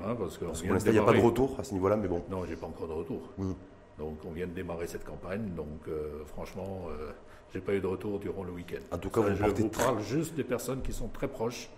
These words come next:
Speaker 1: avec lesquelles j'ai communiqué durant le week-end.
Speaker 2: Et donc vous, c'est le va-, le vaccin Sinopharm ?
Speaker 1: Sinopharm, tout à fait.
Speaker 2: Tout, tout, tout l'hôpital Ibn Rushd, les professionnels de santé, ça a été le vaccin Sinopharm ?
Speaker 1: Effectivement.
Speaker 2: Pour une raison en particulier ou pas ? Parce qu'on sait qu'il y a du vaccin aussi AstraZeneca.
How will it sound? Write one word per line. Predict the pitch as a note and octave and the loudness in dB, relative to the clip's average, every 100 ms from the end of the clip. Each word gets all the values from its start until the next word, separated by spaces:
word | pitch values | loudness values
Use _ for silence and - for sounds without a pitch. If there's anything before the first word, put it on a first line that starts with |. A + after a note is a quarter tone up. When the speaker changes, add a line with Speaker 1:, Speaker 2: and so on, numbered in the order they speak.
| - - - | -18 -18 -12
Speaker 1:
avec | F2+ G2 | 0 2
lesquelles | G2+ G2 C3+ | 2 2 2
j'ai | A2+ G2 | 0 0
communiqué | G#2 G#2 G#2 C#3 | -2 -4 -2 -2
durant | B2 A2 A#2+ | 0 0 0
le | G#2+ | -2
week-end. | F#2+ G2 - - - - - - - | -4 -6 -12 -16 -18 -18 -16 -10 -4
Speaker 2:
Et | |
donc | F#2 G2+ G2 | 2 4 4
vous, | B2+ | 2
c'est | A2+ | 2
le | |
va-, | G2 - | 2 2
le | G2+ | 2
vaccin | G2 - A#2 | 2 0 -2
Sinopharm ? | G2+ F#2 D2+ C#2+ - | -2 -2 -4 -4 -10
Speaker 1:
Sinopharm, | - B2+ F2+ - - | -10 -8 -8 -10 -14
tout | - A2+ | -10 -8
à | |
fait. | G2 | 0
Speaker 2:
Tout, | D3 C#3+ - | 2 2 0
tout, | B2 A2+ - | -2 -2 -2
tout | C3 | 0
l'hôpital | B2 A#2+ G2 A2+ | 2 2 2 2
Ibn | G2+ G2 G2+ | 4 2 2
Rushd, | B2 A#2 | 2 0
les | G#2 | -4
professionnels | - G2+ G#2 A2 G2+ | -2 -4 -2 -2 0
de | F#2 | -2
santé, | G2 F#2+ A#2 | -2 -2 -2
ça | A#2 | -2
a | |
été | F#2+ F#2+ | -2 0
le | |
vaccin | F#2 - G#2 | 0 -2 -4
Sinopharm ? | - E2+ F2 - - - - | -4 -2 -2 -4 -16 -16 -8
Speaker 1:
Effectivement. | - - - D2 D#2+ | -6 -4 -6 -10 -8
Speaker 2:
Pour | - F#2+ | 0 4
une | G2 | 6
raison | G#2 F#2+ | 6 4
en | G2+ | 4
particulier | F#2 - G2 G2+ B2 | 2 0 -6 0 2
ou | C#3+ B2 G#2+ G2 | 2 2 0 0
pas ? | G2 | 4
Parce | E2+ D#2 | 4 2
qu'on | F#2 | -2
sait | D#2 | -2
qu'il | F#2+ E2+ | -2 -2
y | |
a | |
du | D#2+ | 0
vaccin | E2 - F2 | 0 0 -4
aussi | - F2 C#2 - - - | -4 -6 -6 -10 -18 -14
AstraZeneca. | - F2 D#2+ D#2+ G2+ | -8 -6 -4 -4 -4